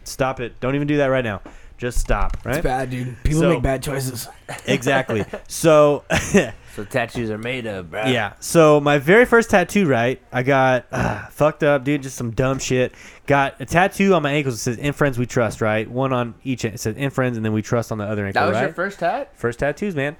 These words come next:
Speaker 1: And then my
Speaker 3: Respect.
Speaker 1: second one just went full, full chest. <laughs> Jump from some small bullshit to big shit, right? So, uh, this dude, right, the one that's a piece of shit that, uh, was telling everybody to hit his brother-in-law up for the tattoos, right?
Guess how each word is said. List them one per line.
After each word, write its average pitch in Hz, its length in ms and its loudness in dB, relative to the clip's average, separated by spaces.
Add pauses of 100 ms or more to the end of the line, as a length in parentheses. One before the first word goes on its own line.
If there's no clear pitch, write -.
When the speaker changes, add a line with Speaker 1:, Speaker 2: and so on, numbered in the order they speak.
(240)
Speaker 1:
And 147 140 0
then 170 60 2
my 165 80 4
Speaker 3:
Respect. 185 260 4
Speaker 1:
second 208 80 4
one 202 200 4
just 151 180 -12
went 147 180 -2
full, 156 360 -2
full 160 200 -2
chest. 120 420 -2 (640)
<laughs> - 580 -16
Jump 160 260 2
from 156 180 -2
some 147 200 -4
small 156 260 2
bullshit 147 380 -2
to 127 100 -6
big 110 240 -4
shit, 107 280 -4 (100)
right? 160 280 -2 (300)
So, 147 520 4 (160)
uh, 123 220 0
this 131 200 -4
dude, 180 600 2
right, 143 360 0
the 139 100 0
one 156 160 0
that's 151 140 -6
a - 40 -4
piece 165 320 -6
of - 60 -8
shit 156 320 -2
that, 127 160 -2
uh, 117 180 0
was 117 120 -4
telling 147 220 0
everybody 135 340 -2
to 127 80 -2
hit 135 120 -4
his 120 80 -4
brother-in-law 131 520 -2
up 139 200 -2
for 127 100 -12
the 113 80 -6
tattoos, 127 520 -4
right? 120 260 0